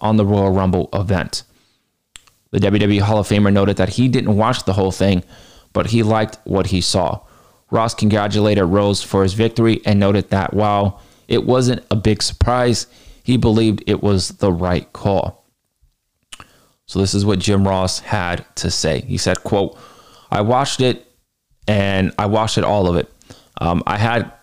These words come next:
company here, so I didn't dwell on it, but I did watch pieces of it. I thought it was an amazing production.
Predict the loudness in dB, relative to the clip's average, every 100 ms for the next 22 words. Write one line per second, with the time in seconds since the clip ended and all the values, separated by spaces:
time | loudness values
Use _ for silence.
0 | _ _ _ -4 -2 0 0 2 2 0
1 | -2 _ -20 _ _ -2 0 2 0 2
2 | 2 2 2 2 0 2 0 -2 -8 _
3 | _ _ _ 0 2 2 4 4 2 0
4 | -6 -4 0 0 0 0 2 2 0 -2
5 | -4 0 -2 2 2 2 2 2 2 2
6 | 2 0 0 -2 0 0